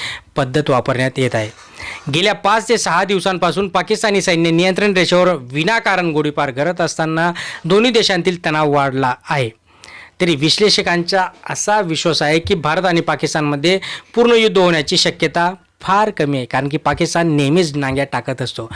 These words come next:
तरी देखील पाकिस्तान आणि भारतातील तणाव टोकाला पोहोचला असताना चीन पाकिस्तानच्या मदतीसाठी सरसावला आहे. ही बाब भारतासाठी चिंतेची आहे, कारण की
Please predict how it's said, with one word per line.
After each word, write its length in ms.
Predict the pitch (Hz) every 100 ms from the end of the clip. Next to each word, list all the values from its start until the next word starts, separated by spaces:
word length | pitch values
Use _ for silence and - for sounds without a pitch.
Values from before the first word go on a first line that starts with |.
| - - -
तरी 120 | 180
देखील 260 | 202 208 208
पाकिस्तान 460 | 180 175 190 196
आणि 160 | 185 185
भारतातील 520 | 160 156 160 175 170
तणाव 260 | 151 160 175 - -
टोकाला 360 | 165 185 185
पोहोचला 420 | 175 160 147 156
असताना 560 | 139 160 - 180 170 180 175 - -
चीन 200 | - 269
पाकिस्तानच्या 600 | 233 208 196 185 170 170
मदतीसाठी 840 | 160 156 156 170 160 151 - 180 170 - -
सरसावला 500 | - 185 165 175 175
आहे. 240 | 160 165 175
ही 420 | 175 - - 233
बाब 280 | 175 175 151
भारतासाठी 480 | 151 147 143 139
चिंतेची 720 | 135 - 160 170 214 202 233
आहे, 180 | 196 190
कारण 320 | 190 180 175
की 180 | 175 202